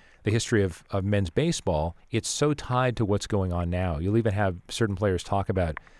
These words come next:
some of the legends that came before. Is there any of that when it comes to women's softball?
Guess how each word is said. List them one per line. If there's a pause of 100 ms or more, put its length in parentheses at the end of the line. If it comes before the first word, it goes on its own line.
(160)
some
of
the
legends
that
came
before. (400)
Is
there
any
of
that
when
it
comes
to
women's
softball?